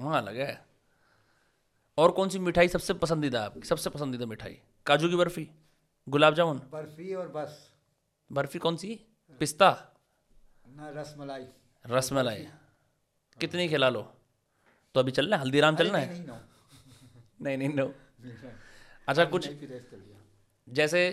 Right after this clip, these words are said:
Speaker 1: अ, आप English में बच्चों को बोलते थे, कुछ अपने दर्शकों को भी बोल दो English के अंदर, जो आपको सही लगे, कि "shut up, idiot" वाली कोई बात।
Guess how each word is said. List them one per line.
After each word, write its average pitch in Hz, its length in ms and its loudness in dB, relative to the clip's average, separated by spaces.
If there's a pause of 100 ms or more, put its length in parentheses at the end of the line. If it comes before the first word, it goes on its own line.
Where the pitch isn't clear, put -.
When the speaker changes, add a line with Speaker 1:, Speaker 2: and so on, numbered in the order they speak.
(320)
Speaker 1:
अ, 127 480 2
आप 143 200 4
English 156 300 4
में 165 120 2
बच्चों 147 260 -2
को 151 60 -4
बोलते 147 220 -2
थे, 156 120 -4
कुछ 160 240 -4 (260)
अपने 151 220 0
दर्शकों 147 340 2
को 156 60 -4
भी 151 80 -4
बोल 123 220 -4
दो 127 60 -2
English 123 280 -4
के - 80 -8
अंदर, 110 180 -10
जो 120 180 0
आपको 123 220 -2
सही 117 180 -6
लगे, 110 240 -8
कि 120 400 -10
"shut 160 220 4
up, 156 260 8
idiot" 160 280 6
वाली 139 200 4
कोई 131 120 0
बात। 120 340 -6